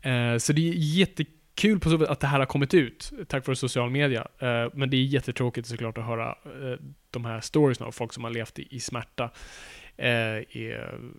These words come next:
alltid sorgligt. Och det är särsk-, särskilt synd. Alltså, kvinnor har det svårt i filmbranschen som det redan är, och så ska det liksom, det här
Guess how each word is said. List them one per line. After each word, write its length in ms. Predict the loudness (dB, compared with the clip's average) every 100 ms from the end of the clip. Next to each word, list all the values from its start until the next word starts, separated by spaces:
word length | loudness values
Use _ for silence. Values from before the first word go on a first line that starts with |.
| -20 _
alltid 280 | -6 -4 -2
sorgligt. 320 | -4 -4 -8
Och 60 | -4
det 120 | -2
är 80 | -2
särsk-, 380 | -2 -4 -6 -8
särskilt 300 | -6 -6 -4
synd. 140 | -4
Alltså, 160 | -4 -4
kvinnor 300 | -2 -2 -2
har 140 | -2
det 60 | -4
svårt 280 | -4 -8 -8
i 120 | -14
filmbranschen 480 | -10 -8 -6 -6 -8
som 140 | -8
det 80 | -6
redan 240 | -6 -6
är, 160 | -8 -8
och 120 | -8
så 120 | -10 -12
ska 240 | -12 -12
det 100 | -12
liksom, 220 | -12 -14
det 60 | -10
här 300 | -8 -8